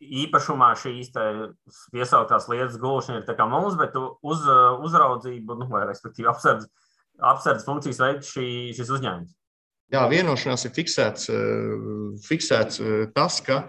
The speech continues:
Speaker 2: ehm, šie, šie materiāli tā kā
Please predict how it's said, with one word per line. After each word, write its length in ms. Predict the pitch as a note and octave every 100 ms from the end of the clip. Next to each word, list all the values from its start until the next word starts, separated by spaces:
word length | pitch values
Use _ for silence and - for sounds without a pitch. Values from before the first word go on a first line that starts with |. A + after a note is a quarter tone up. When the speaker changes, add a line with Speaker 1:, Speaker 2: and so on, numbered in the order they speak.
| - - - _
Speaker 2:
ehm, 420 | - A2 G#2+ A2 G#2+
šie, 400 | G#2 - A#2+ G#2+ A2+
šie 160 | B2+ A#2+
materiāli 840 | C3 - B2 A2+ A2 A2+ A2+ A2+
tā 140 | A2+ A2+
kā 160 | A2+